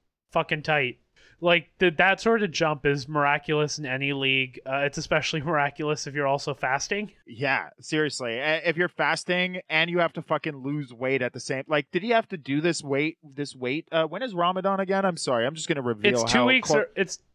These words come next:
Speaker 1: two weeks earlier every year 'cause it follows lunar cycles.
Speaker 2: Right. So, uh, yeah, I'd be curious if,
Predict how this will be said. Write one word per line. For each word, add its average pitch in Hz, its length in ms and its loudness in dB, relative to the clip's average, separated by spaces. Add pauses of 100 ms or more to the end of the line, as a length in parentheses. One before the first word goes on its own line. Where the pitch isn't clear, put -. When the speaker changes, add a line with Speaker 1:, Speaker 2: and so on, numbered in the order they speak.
(100)
Speaker 1:
two 247 180 0
weeks 240 280 -2
earlier 185 360 4
every 147 280 0
year 147 200 2
'cause 139 200 -12
it 135 80 -8
follows 147 360 2
lunar 143 300 0
cycles. 123 680 -6
Speaker 2:
Right. 123 580 2
So, 139 180 2
uh, - 20 4
yeah, 156 360 2
I'd 135 140 0
be 170 80 -8
curious 196 480 0
if, 143 80 -4